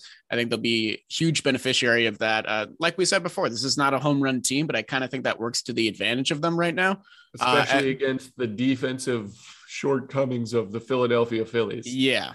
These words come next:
Speaker 1: there's a huge advantage there for the Mets. And, uh, you know, if they've beaten them in Philly already once this year, honestly, that series probably should have been a swept if not for that blown eighth inning. And, uh, these are all starters that this lineup is fully capable of beating. And perhaps best of all, the Mets will duck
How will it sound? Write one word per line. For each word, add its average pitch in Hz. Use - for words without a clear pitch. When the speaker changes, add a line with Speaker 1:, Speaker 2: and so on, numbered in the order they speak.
Speaker 1:
there's 131
a 113
huge 180
advantage 135
there 123
for 123
the 117
Mets. 113
And, 120
uh, 117
you -
know, 190
if 220
they've 131
beaten 180
them 175
in 160
Philly 170
already 156
once 143
this 143
year, 143
honestly, 165
that 143
series 147
probably 127
should 131
have 113
been 127
a 117
swept 131
if 120
not 113
for 117
that 98
blown 117
eighth 110
inning. 170
And, 127
uh, 123
these 160
are 175
all 165
starters 170
that 127
this 139
lineup 143
is 117
fully 165
capable 156
of 120
beating. 135
And 131
perhaps 202
best 180
of 123
all, 175
the 127
Mets 151
will 151
duck -